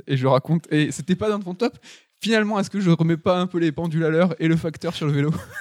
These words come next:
<laughs> et l'église au milieu du village ? Donc, euh, toutes ces expressions mal utilisées pour dire que c'est un rage quit de Nico que je vais vous raconter. Nous sommes le seize mai deux mille cinq. Si je suis si précis, c'est qu'avant l'enregistrement de ce podcast, nous avons vérifié,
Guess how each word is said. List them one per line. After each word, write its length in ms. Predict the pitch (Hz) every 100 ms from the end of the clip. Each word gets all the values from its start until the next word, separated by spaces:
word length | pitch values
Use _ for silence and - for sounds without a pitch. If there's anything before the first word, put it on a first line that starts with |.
| -
<laughs> 420 | 311 - 440 - -
et 40 |
l'église 300 | 214 202 220
au 80 | 233
milieu 180 | 214 269
du 120 | 226
village ? 340 | 185 196 240 294 _ - - - 214 254
Donc, 240 | 190 170 226
euh, 120 | 170
toutes 160 | 170 190
ces 160 | 202
expressions 400 | 190 - 196 220
mal 140 | 190 180
utilisées 420 | 170 185 175 185
pour 200 | 190 170
dire 280 | 170 196 -
que 260 | - 208 180
c'est 140 | 160
un 80 | 156
rage 180 | 170 -
quit 140 | 190
de 180 | 127 160
Nico 380 | 254 - 156 190
que 120 | 170
je 60 | 160
vais 60 | 160
vous 100 | 151
raconter. 440 | 160 147 147 185 - - -
Nous 120 | 170
sommes 360 | - 208 185 127
le 180 | 139 156
seize 420 | - - 196 143 -
mai 400 | 156 175 196 131 131
deux 100 | 175
mille 160 | 190 165
cinq. 380 | - 175 220 - -
Si 200 | - 165
je 100 | 151
suis 240 | 170 -
si 240 | 165 - 214
précis, 520 | - 180 - - 170
c'est 140 | - 127
qu'avant 260 | 151 165
l'enregistrement 760 | 156 139 139 139 - 160 147 156 _ - -
de 60 |
ce 80 | 143
podcast, 400 | 147 147 160 151
nous 120 | 139 135
avons 180 | 131
vérifié, 480 | 139 151 147 - 160